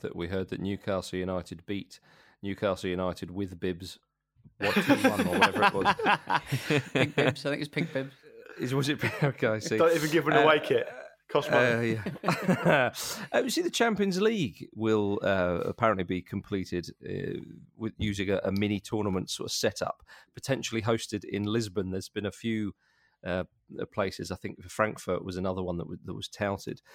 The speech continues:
Speaker 1: but it looks like it may be hosted in Lisbon in August, which would be quite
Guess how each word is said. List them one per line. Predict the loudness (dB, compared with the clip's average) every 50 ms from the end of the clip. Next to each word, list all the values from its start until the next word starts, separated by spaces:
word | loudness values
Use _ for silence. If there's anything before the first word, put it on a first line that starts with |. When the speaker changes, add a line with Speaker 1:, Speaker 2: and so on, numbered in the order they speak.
| -20 -20 -20 _ _
Speaker 1:
but | -6 -4 -4
it | -2 -2
looks | -2 -4 -4 -6 -8 -8 -6 -4
like | -2 0 0 0 0 -2 -6
it | -8 -4
may | -2 -2 0 0
be | -2 -2
hosted | -2 -2 -2 -2 -4 -4
in | -4 -2
Lisbon | 0 0 0 -2 -2 -4 -4 -2
in | -2 -4 -4 -6 -6
August, | -6 -4 -4 -4 -6 -8 -12 -14 -14 -16 -18 -20 _
which | -20 -20 -18
would | -18
be | -18 -8
quite | -4 -2 -2 -2 -2